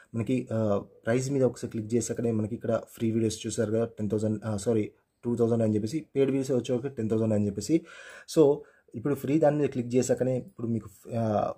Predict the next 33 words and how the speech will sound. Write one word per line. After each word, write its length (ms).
ఫ్రీకి 280
సంబంధించిన 500
వీడియోస్ 260
మొత్తం 280
డిస్‌ప్లే 300
కావడం 280
జరుగుతుంది. 340
So, 180
ఫ్రీకి 340
సంబంధించిన 720
వీడియోని 320
నేను 180
ప్లే 180
చేశానండి. 520
So, 160
as 160
per 140
YouTube 320
terms 260
and 120
conditions 460
వాళ్ళ 200
వీడియోని 280
నా 80
ఛానల్‌లో 380
ప్లే 180
చేసుకోవడానికి 540
అవకాశం 420
లేదు 140
కాబట్టి 220
నేను 200
ప్లే 300
చేయట్లేదు. 580